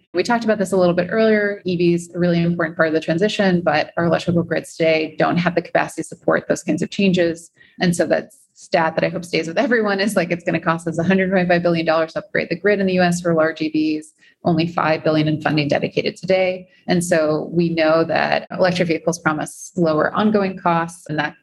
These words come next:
but that can be pretty variable at the moment. So for example, in California today, we see about a four hundred percent difference in energy pricing across the day.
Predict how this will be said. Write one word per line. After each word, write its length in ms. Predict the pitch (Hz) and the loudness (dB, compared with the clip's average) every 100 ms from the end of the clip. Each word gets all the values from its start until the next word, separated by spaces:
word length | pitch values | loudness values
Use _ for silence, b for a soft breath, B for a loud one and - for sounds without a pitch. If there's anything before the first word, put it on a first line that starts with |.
| - | -2
but 100 | - | 0
that 160 | 151 | 0
can 120 | 180 | 0
be 180 | 175 160 | 0 -2
pretty 300 | - - 170 | -6 0 0
variable 540 | 165 - 147 170 180 180 | 2 0 0 0 2 0
at 80 | 185 | 2
the 60 | |
moment. 440 | 180 175 190 214 214 | 2 2 0 -8 -12
So 160 | _ 190 | _ 2
for 140 | 175 | 2
example, 400 | 165 160 160 170 | 0 0 0 2
in 100 | 165 | 0
California 500 | 160 175 151 175 160 | 0 0 0 -2 -2
today, 280 | 165 - 165 | -2 0 2
we 100 | 165 | 0
see 140 | 165 165 | 0 0
about 220 | - - | 0 -2
a 40 | |
four 220 | 170 - | -2 0
hundred 200 | 180 180 | 2 2
percent 300 | 180 175 151 | 0 -2 -2
difference 400 | 165 165 165 160 | -2 -2 -2 -2
in 140 | - 220 | -6 -4
energy 320 | 170 170 202 | 0 0 0
pricing 400 | 190 202 190 214 | 0 0 0 -2
across 380 | 180 170 156 - | -2 -2 -4 -4
the 100 | - | -4
day. 460 | 143 143 185 240 | 0 0 0 -4